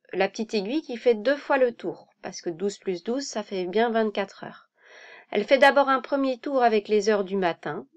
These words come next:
donc on notera normalement zéro un, zéro deux, zéro trois, et cetera,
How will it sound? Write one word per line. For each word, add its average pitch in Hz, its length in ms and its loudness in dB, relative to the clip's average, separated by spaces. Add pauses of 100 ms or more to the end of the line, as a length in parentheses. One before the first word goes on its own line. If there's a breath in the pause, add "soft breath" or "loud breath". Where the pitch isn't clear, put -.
donc 180 260 -8
on 196 60 0
notera 180 420 -4
normalement 170 540 -4
zéro 175 480 -2
un, 160 260 -4
zéro 170 340 -4
deux, 160 280 -6
zéro 165 300 -8
trois, 165 420 -6 (320 soft breath)
et 139 80 -20
cetera, 180 640 -4